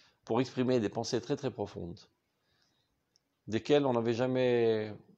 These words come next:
débatté, disons, depuis deux mille ans. Et le temps est arrivé d'en parler. Et donc, il y a une pensée très, très large et très profonde. Et tu n'as en main presque aucun outil pour les exprimer, parce que la langue était morte. N'oublions pas que pendant deux mille ans,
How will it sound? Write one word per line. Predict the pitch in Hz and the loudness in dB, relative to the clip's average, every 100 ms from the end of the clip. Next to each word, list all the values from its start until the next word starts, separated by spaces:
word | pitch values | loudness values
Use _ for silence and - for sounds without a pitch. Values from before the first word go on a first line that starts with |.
| _ - | _ -14
débatté, | 107 113 110 113 131 117 | 0 2 4 2 2 0
disons, | 104 107 107 - _ _ _ - | -2 -4 -6 -10 _ _ _ -10
depuis | 98 120 | -6 0
deux | 120 | 0
mille | 120 | 0
ans. | 98 - _ _ _ _ _ _ _ _ _ - | -4 -14 _ _ _ _ _ _ _ _ _ 0
Et | |
le | 110 | 2
temps | 113 131 | 2 0
est | 117 | 0
arrivé | 113 113 | 0 0
d'en | 120 | -2
parler. | 107 101 98 - _ _ _ _ _ _ _ _ _ _ _ _ _ _ _ _ - | -2 -6 -6 -16 _ _ _ _ _ _ _ _ _ _ _ _ _ _ _ _ -8
Et | 107 | -2
donc, | 110 107 | -2 -2
il | 139 | 0
y | |
a | |
une | 135 117 | 0 0
pensée | 127 120 143 | -4 -2 -4
très, | - 143 | -2 -4
très | - 110 | 0 0
large | 92 107 | 0 -2
et | 117 | -6
très | 147 | -8
profonde. | 120 101 95 104 165 175 _ _ _ _ _ - | -6 -8 -8 -10 -12 -14 _ _ _ _ _ -4
Et | 123 | 0
tu | - | 2
n'as | 156 | 4
en | 170 143 | 6 6
main | 165 180 | 4 0
presque | - 170 - | -4 -6 -2
aucun | 156 - 156 151 165 156 | -4 0 0 2 2 2
outil | 147 120 - 185 | 0 -2 -6 -4
pour | 156 | -2
les | 139 123 | -2 -4
exprimer, | - - 113 104 156 _ _ _ _ _ _ - | -10 -8 -6 -6 -10 _ _ _ _ _ _ -8
parce | 135 | -2
que | - 160 - | 4 4 4
la | 113 | 2
langue | 113 123 | 2 0
était | 127 160 | -2 -2
morte. | 190 139 - - | -4 -6 -10 -14
N'oublions | 98 104 107 | -10 -8 -6
pas | - - | -8 -8
que | - | -10
pendant | 110 113 | -6 -6
deux | 113 | -4
mille | 107 95 | -4 -6
ans, | 117 - | -8 -12